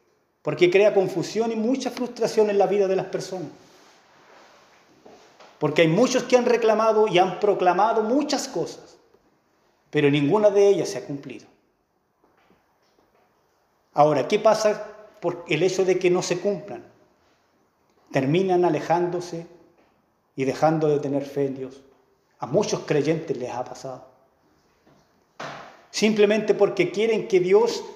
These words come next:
haga una cosa que Él nunca ha prometido en la Escritura. "Yo proclamo esto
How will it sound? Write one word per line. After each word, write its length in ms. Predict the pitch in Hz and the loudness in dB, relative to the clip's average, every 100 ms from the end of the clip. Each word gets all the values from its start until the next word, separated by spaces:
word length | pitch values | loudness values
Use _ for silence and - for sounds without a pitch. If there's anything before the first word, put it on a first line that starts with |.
| - | -6
haga 280 | - 214 202 | 2 2 2
una 240 | 208 185 - | 0 0 2
cosa 340 | 220 214 196 | 0 0 -2
que 100 | 202 | -2
Él 120 | 185 | 0
nunca 340 | 196 285 277 262 | -2 -2 0 0
ha 40 | |
prometido 500 | 247 220 214 220 202 | 2 2 0 0 0
en 60 | 170 | 0
la 60 | |
Escritura. 380 | - 143 127 117 - _ _ _ _ _ _ _ _ _ _ _ _ _ _ _ _ _ _ _ _ _ _ _ _ _ _ _ _ _ - | -4 -8 -12 -16 -20 _ _ _ _ _ _ _ _ _ _ _ _ _ _ _ _ _ _ _ _ _ _ _ _ _ _ _ _ _ -8
"Yo 240 | - 226 | 2 4
proclamo 500 | 220 214 214 226 196 | 4 4 4 2 2
esto 400 | 233 - 226 220 | -2 -4 -10 -12